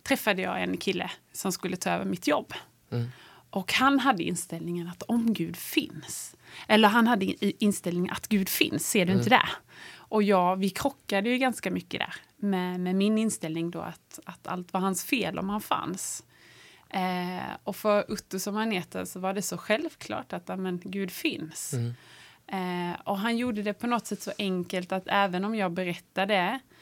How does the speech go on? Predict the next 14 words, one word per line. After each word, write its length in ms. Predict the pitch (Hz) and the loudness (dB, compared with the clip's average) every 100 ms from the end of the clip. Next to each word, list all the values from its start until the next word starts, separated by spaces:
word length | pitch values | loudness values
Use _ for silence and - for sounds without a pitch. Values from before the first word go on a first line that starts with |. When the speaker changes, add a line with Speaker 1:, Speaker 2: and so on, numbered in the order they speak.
| - _ | -20 _
Speaker 1:
en, 320 | - 196 190 - | -2 0 0 -2
en 200 | 196 185 | 0 0
del 300 | 175 170 185 | 0 -4 -6
saker 560 | - 185 180 - - 185 | -4 -4 -4 -8 -10 -8
som 420 | - 185 185 180 - _ - - - 196 | -6 -6 -6 -8 -12 _ -20 -20 -16 -8
liksom, 580 | 180 - 170 170 180 175 - | -8 -4 -2 -2 -4 -8 -14
för 240 | - 208 190 | 2 4 4
att 160 | 185 | 0
beskriva 540 | 196 180 - 220 190 190 | -2 -2 0 2 4 4
önskan 640 | 208 196 185 - - 190 175 | 4 2 2 -2 0 2 2
eller 180 | 170 180 | 0 2
lidandet 920 | 185 175 175 185 175 185 196 - - | 2 2 2 0 0 -2 -2 -6 -4
eller 460 | 175 175 170 170 180 | -2 -2 -4 -8 -10
sådär, 440 | - 175 175 208 | -10 -6 -6 -8